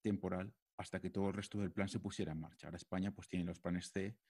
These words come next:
eh, perdón, B y A funcionando, ¿no? Y tanto industria nacional produciendo como, o sea, hay muchísima compra internacional para poder suplir, eh, hospitales, policía, etcétera. Pero nosotros hemos, hemos recibido y seguimos recibiendo muchísimas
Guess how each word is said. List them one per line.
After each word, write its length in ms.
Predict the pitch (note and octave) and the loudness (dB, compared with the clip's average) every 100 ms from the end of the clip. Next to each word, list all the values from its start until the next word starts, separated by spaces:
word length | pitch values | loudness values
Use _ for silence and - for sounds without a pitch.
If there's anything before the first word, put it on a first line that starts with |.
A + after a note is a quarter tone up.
| _ _ _ _ | _ _ _ _
eh, 100 | F#2+ | -8
perdón, 300 | F2 F2+ F2+ | 0 2 4
B 180 | F2 F#2 | 4 4
y 160 | F2+ F#2 | 4 4
A 240 | F#2 A2 - | 0 -2 -4
funcionando, 540 | G2+ F2 E2+ C#2+ D2+ | -2 0 -2 -2 -2
¿no? 140 | G2 | -2
Y 80 | C3 | -2
tanto 240 | F#2 F2 F2 | -2 -2 0
industria 340 | F2 F2+ F#2 | -2 -2 0
nacional 320 | F#2+ G2 F#2+ | 0 2 0
produciendo 560 | - F#2 - A2+ A#2 C#3+ | 0 -2 2 4 4 2
como, 220 | F2+ F2 | 0 -2
o 60 | G#2 | -2
sea, 220 | - D#2+ | -6 -6
hay 100 | D#2+ | -2
muchísima 360 | F2 E2 G2 E2+ | -4 0 0 0
compra 280 | - E2+ F2 | 0 -2 -2
internacional 520 | F2 F2 F#2 F2+ G2+ | -2 -4 -2 -2 -2
para 160 | E2 | -6
poder 240 | E2 D#2+ D#2+ | -6 -4 -4
suplir, 420 | - D#2+ D#2 E2 _ _ _ _ _ _ _ - | -6 -6 -6 -6 _ _ _ _ _ _ _ -12
eh, 260 | E2 D#2+ - | -10 -10 -10
hospitales, 680 | - - D#2+ E2+ E2 E2 | -10 -10 -2 -2 -2 -4
policía, 460 | - D#2 D#2 D#2+ D2 | -6 -8 -6 -6 -6
etcétera. 360 | - - - _ _ _ _ | -8 -14 -16 _ _ _ _
Pero 120 | F2+ | -4
nosotros 180 | F#2+ B2 | 2 4
hemos, 220 | B2 - | 2 0
hemos 360 | - A2+ A2+ - | 2 2 0 -8
recibido 340 | G#2 G#2+ A2+ | -6 0 2
y 40 | C3 | 2
seguimos 280 | F2+ F#2 G#2 | 2 4 2
recibiendo 380 | G2+ F#2 F#2 F#2+ | 0 0 2 4
muchísimas 680 | E2+ - F2+ E2+ F2 - | 2 -2 -2 -4 -4 -14